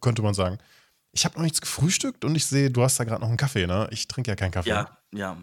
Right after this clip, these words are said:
Speaker 2: ja, doch,
Speaker 1: Mhm.
Speaker 2: Kaffee muss, muss frühs immer. Ähm, ich bin immer mal wieder mal dabei, das zu reduzieren, dass ich dann wirklich nur eine Tasse am Tag trinke oder,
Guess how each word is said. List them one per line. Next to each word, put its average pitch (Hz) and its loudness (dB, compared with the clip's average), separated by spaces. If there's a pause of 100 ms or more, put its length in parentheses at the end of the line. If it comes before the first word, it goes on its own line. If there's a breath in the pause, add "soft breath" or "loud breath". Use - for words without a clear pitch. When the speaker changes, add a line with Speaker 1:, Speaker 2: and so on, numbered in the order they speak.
Speaker 2:
ja, 104 -2
doch, 95 -2
Speaker 1:
Mhm. 95 0
Speaker 2:
Kaffee 123 -2
muss, 113 -4
muss 110 -8
frühs 113 -8
immer. 120 -6 (880)
Ähm, 107 -6
ich - -18
bin 135 -6
immer 139 4
mal 131 6
wieder 131 6
mal 123 4
dabei, 120 4
das 113 -2
zu 127 -6
reduzieren, 143 -2
dass 117 -10
ich 107 -14
dann 110 -4
wirklich 110 -8
nur 117 0
eine 120 0
Tasse 117 -4
am 110 -2
Tag - -12
trinke 120 -4
oder, 107 0